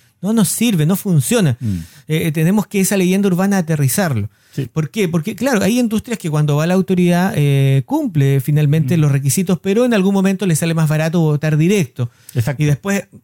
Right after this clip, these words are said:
Speaker 1: recoge y vuelve a la normalidad.
Speaker 2: Claro.
Speaker 1: Eso lo, lo sabemos. Lamentablemente, si usted es testigo, nos sirve mucho la fotografía, el video con el
Speaker 2: Ujú.
Speaker 1: celular, que es tan fácil,
Speaker 2: Ujú.
Speaker 1: y ahí tenemos un testimonio de decir, "Vamos, ¿ves qué está pasando?". Pero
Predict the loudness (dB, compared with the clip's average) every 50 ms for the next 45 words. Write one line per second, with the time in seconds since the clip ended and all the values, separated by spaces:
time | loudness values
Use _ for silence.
0 | _ -10 -6 -4 -4 -2 -2 -2 -2 0 0 0 2 2 2 2 0 0 0 0
1 | 0 0 0 0 0 0 0 0 -2 -4 _ -4 -2 0 0 -2 -2 -6 -8 _
2 | -4 -4 -2 0 0 0 2 0 0 -2 _ _ _ _ -2 0 0 2 2 2
3 | 2 2 0 0 0 0 0 2 2 2 2 2 0 0 -2 -4 -4 -2 0 0
4 | 0 0 0 0 -2 0 0 0 -2 -2 _ -2 0 2 2 0 0 -2 _ _
5 | _ _ _ -6 -2 -2 0 0 2 2 2 2 2 2 2 0 0 0 -2 -2
6 | -2 0 0 0 0 0 0 2 2 2 2 2 2 2 2 2 2 2 2 2
7 | 0 0 0 0 0 0 0 -2 -2 -2 -4 -4 -2 -2 -2 0 0 -2 0 0
8 | 0 0 0 -2 -6 -12 -16 -8 -4 -2 -2 0 0 2 2 2 2 0 0 -2
9 | 0 0 0 2 2 0 0 0 -2 -2 -2 -2 -2 -2 -4 -8 _ _ _ -10
10 | -8 -6 -6 -6 -6 -4 -4 -2 -2 0 0 0 0 2 0 0 -2 -2